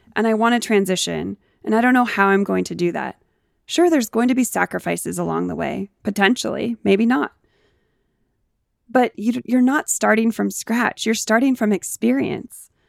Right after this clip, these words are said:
Most of the people I see are somewhere between forty to sixty, and they're looking to make a career transition. And what I share is, yes, you're scared, but what are you going to regret more?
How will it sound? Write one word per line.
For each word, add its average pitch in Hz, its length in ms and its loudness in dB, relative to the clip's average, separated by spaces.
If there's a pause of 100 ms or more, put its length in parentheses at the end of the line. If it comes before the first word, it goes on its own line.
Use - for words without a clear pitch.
(800)
Most 262 280 2
of 294 60 -4
the 254 60 -4
people 226 240 0
I 202 160 2
see 196 540 -4 (280)
are 262 100 2
somewhere 339 280 4
between 269 320 0
forty 208 260 2
to 185 80 -4
sixty, - 520 -10
and 220 100 2
they're 220 100 2
looking 233 300 0
to 247 80 0
make 214 160 4
a 196 80 0
career 175 260 -4
transition. 160 680 -10 (760)
And 254 100 2
what 269 100 2
I 254 120 2
share 277 340 2
is, 220 480 0 (460)
yes, 285 340 2
you're 240 100 -2
scared, 240 400 0
but 214 160 -2
what 240 160 0
are 302 40 4
you 302 180 4
going 220 240 2
to 220 140 -4
regret 180 420 -2
more? 175 400 -8